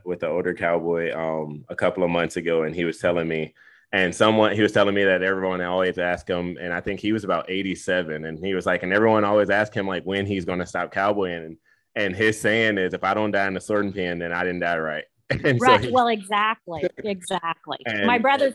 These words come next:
Speaker 2: always afraid he'll be there and dad'll, like, you know, fall off his horse dead. And I go, "That's perfect. That's where, you know, you can't lock him up." <laughs>
Speaker 1: Yeah.
Speaker 2: So
Speaker 1: Mm-hmm.
Speaker 2: that's the way to go on your, in your saddle. <laughs>
Speaker 1: Yeah. Yeah.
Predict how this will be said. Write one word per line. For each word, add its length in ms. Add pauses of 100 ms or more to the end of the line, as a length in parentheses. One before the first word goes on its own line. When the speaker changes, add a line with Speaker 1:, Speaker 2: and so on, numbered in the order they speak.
Speaker 2:
always 420
afraid 340
he'll 160
be 180
there 200
and 160
dad'll, 340
like, 220
you 80
know, 160
fall 220
off 100
his 140
horse 200
dead. 160
And 120
I 60
go, 220
"That's 220
perfect. 400 (260)
That's 240
where, 280 (160)
you 180
know, 380 (380)
you 160
can't 320
lock 280
him 140
up." 300
<laughs> 120 (560)
Speaker 1:
Yeah. 200 (600)
Speaker 2:
So 60
Speaker 1:
Mm-hmm. 200
Speaker 2:
that's 260
the 60
way 180
to 80
go 340
on 240
your, 100 (200)
in 160
your 80
saddle. 480 (320)
<laughs> 0 (260)
Speaker 1:
Yeah. 240 (260)
Yeah. 180